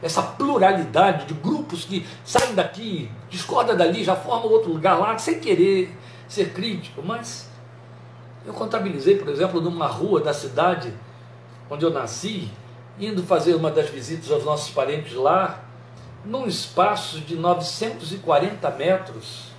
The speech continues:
ouviu o que eu falei? Novecentos e quarenta metros de uma avenida principal, de um bairro,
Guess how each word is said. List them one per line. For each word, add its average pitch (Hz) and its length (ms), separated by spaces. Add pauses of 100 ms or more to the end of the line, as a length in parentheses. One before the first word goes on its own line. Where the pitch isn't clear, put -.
(300)
ouviu 185 260
o - 40
que - 80
eu - 40
falei? 165 340
Novecentos 175 460
e 190 40
quarenta 190 420
metros 151 520 (720)
de - 60
uma 180 140
avenida 175 360
principal, - 680 (1000)
de 117 80
um 156 60
bairro, 139 480